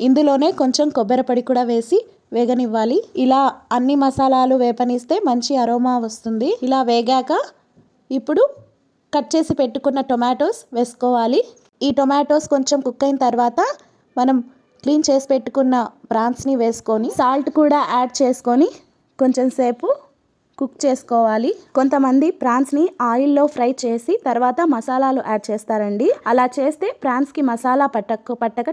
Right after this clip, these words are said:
టేస్టీగా ఉండదు. వేగిన మసాలాలో ఇలా ప్రాన్స్ని వేసి కుక్ చేయడం వల్ల ఆ మసాలా అంతా ప్రాన్స్కి పట్టి చాలా టేస్టీగా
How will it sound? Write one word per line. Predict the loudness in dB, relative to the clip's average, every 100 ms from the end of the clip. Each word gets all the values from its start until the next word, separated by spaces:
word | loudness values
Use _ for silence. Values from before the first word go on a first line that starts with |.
| -4
టేస్టీగా | -4 -4 -4 -2 -2
ఉండదు. | -2 0 0 -4 _ 0
వేగిన | 2 4 4 4
మసాలాలో | 4 2 2 2 4 2 2 2
ఇలా | 2 2
ప్రాన్స్ని | 0 2 2 2 2
వేసి | 2 -2 -4 -4
కుక్ | -6 -2 2
చేయడం | 4 4 2
వల్ల | 0 0 -2 -2 _ _ _ _
ఆ | 0 2 2
మసాలా | 2 2 4 4 2
అంతా | 0 -2 0
ప్రాన్స్కి | -2 -2 -4 -6 -2
పట్టి | -4 -2 -2 -2 -2
చాలా | 0 2 0 -2
టేస్టీగా | -6 -4 -2